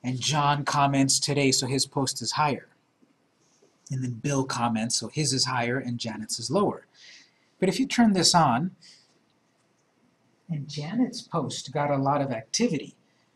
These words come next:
Janet's comment got a lot of activity, positive activity,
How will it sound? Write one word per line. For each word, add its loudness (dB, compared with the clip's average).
Janet's -4
comment -2
got 0
a 2
lot 2
of -2
activity, 0
positive 2
activity, -6